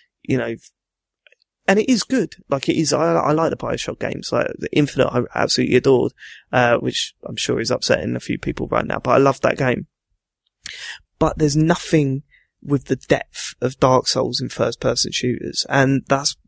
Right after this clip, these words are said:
that, I think that's probably my favourite genre. So to play a first person shooter with that amount of depth,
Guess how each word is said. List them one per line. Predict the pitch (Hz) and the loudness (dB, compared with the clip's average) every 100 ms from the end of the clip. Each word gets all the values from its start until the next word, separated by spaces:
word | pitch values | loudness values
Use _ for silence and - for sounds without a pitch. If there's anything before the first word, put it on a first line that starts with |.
| - | -4
that, | 139 147 - - - _ _ _ _ _ - | 2 2 0 -12 -16 _ _ _ _ _ -10
I | 139 | -10
think | - 170 156 - | -2 -2 0 -4
that's | 131 | -6
probably | - - 160 135 135 | -4 0 2 2 0
my | 131 | 0
favourite | 135 135 131 127 | 0 2 2 0
genre. | 131 139 - - _ - - - | 0 0 -2 -8 _ -20 -20 -6
So | - 143 139 - | 0 2 2 -2
to | - 147 | -4 -4
play | - 156 156 | 0 2 2
a | |
first | - 147 - | 4 0 0
person | 143 - 127 | -4 -2 -2
shooter | - 147 | 0 0
with | - 123 _ | -2 -10 _
that | 139 131 | 0 0
amount | 127 127 120 | 0 -4 -6
of | 110 | -4
depth, | 127 110 - | -4 -4 -12